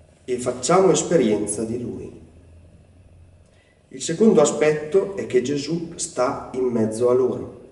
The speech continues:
così proprio come in questo mosaico. È al centro della scena, non semplicemente perché è più alto rispetto alle altre figure, ma perché ne è il centro vitale di tutto il mosaico.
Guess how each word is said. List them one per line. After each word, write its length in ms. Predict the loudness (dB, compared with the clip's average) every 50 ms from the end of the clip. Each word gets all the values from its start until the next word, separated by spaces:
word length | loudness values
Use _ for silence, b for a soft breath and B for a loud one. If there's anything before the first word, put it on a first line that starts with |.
| -16
così 280 | -10 -8 -6 -4 -4 -2
proprio 380 | 2 2 2 2 2 2 0 0
come 280 | 2 2 4 4 6
in 120 | 4 4 2
questo 280 | 0 -4 -4 -4 -4
mosaico. 640 | -4 -2 -2 -2 -2 -2 -2 -6 -10 -14 -16 -18 -20 -20 -20 -20 b b b b b b b b
È 140 | _ -2 0
al 180 | 2 2 2 2
centro 420 | 0 2 2 2 2 2 2 2
della 240 | 4 4 2 2 2
scena, 440 | 0 0 -2 -2 -2 -2 -4 -6 -10 -12 -16 -20 -20 -20 _ _ b b b b b b b b b b b b _
non 280 | -4 0 2 4 4 4
semplicemente 1300 | 4 2 2 2 0 -2 0 2 2 4 6 6 6 6 4 2 2 0 2 2 2 0 -2 -6 -8 -10 -8
perché 720 | -6 -6 -6 -6 -2 0 2 2 2 0 -2 -6 -10 -14 -18 -20 -20 -20 -20 _ _ _ _
è 160 | _ -12 -10 -10
più 480 | -8 -6 -4 -2 -2 -2 -4 -6 -10 -6
alto 580 | -2 0 4 4 4 4 2 0 2 4 4 4
rispetto 540 | 4 2 -2 -2 -2 -2 -2 -2 -2 0
alle 100 | 0 2
altre 340 | 2 2 2 0 -2 -4 -6
figure, 720 | -4 -4 -6 -4 -4 -2 0 2 2 0 0 -4 -8 B B B B B B B B
ma 160 | -8 -8 -2
perché 380 | 0 0 0 0 2 2 4
ne 160 | 4 6 4 4
è 20 |
il 140 | 4 2 2
centro 380 | 2 2 2 2 2 0 0
vitale 440 | 0 0 -2 -2 -2 -2 0 0 0
di 200 | 0 -2 -4 -6
tutto 340 | -8 -10 -12 -12 -10 -10 -8
il 60 | -8
mosaico. 680 | -8 -8 -10 -10 -10 -10 -10 -12 -14 -16 -18 -20 -20